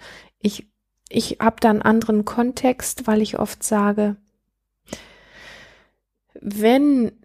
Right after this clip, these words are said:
wir eine innere Tendenz haben, an vermeintlichen Opferrollen festzuhalten, dann haben wir oft Gründe dafür, weil wir auch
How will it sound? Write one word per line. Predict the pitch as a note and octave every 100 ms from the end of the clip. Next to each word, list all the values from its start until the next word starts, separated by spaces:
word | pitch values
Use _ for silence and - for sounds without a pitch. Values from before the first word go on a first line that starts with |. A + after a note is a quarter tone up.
| _ _ _
wir | G#3 A3 A3 A#3+
eine | A3 G#3+
innere | - - C#4+ D4+ D4 D4 C#4
Tendenz | - C4 B3 B3 A#3+ A#3 -
haben, | A3+ G#3 G#3 G3 G3 -
an | G#3+ G#3 G3+ G3+ -
vermeintlichen | - A3 A3 A3 C4 C#4 C4 - A#3
Opferrollen | - A3+ - G#3+ G#3 G3+ G3
festzuhalten, | G3 - G#3+ - - - G#3 F3+ G3+ A3 A#3 - G3+ A3+ D4 _ _ _ _ _ _ _ _ _ _ _ _ _ _ _ _ -
dann | G3 F#3+
haben | G#3+ A3
wir | A3
oft | G3 - -
Gründe | - A#3 C4+ C#4+
dafür, | C4 B3+ - C4+ C4
weil | A3 G#3 G#3+
wir | G#3 F#3+ G3 - _ _ _ _ _ -
auch | - G3+ -